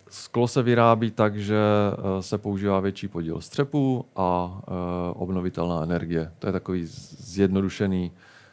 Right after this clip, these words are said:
eh, pohled. V dnešní době, eh, je dostupné zejména z povlaky Coolite Xtreme, ale, eh,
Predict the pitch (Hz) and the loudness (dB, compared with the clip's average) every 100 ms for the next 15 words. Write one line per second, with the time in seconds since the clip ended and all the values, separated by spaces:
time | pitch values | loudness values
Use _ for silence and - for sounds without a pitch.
0 | _ - 90 87 87 95 85 82 - - | _ -8 -2 0 0 0 0 0 -2 -16
1 | - - - 107 120 - 127 120 117 117 | -20 -20 -4 0 0 0 2 4 6 8
2 | 113 113 - 104 98 98 98 101 101 - | 8 4 2 2 4 4 2 0 -2 -6
3 | 107 - 101 98 92 104 107 104 101 - | -10 -2 2 2 4 4 4 2 0 -4
4 | 98 98 - 101 - 87 82 107 - 120 | -2 -2 -2 -6 -2 -2 -2 -8 -4 0
5 | 113 107 104 - - _ _ - _ 90 | 0 -2 -6 -14 -20 _ _ -20 _ -2
6 | 90 90 87 87 82 82 | 2 2 2 0 -4 -10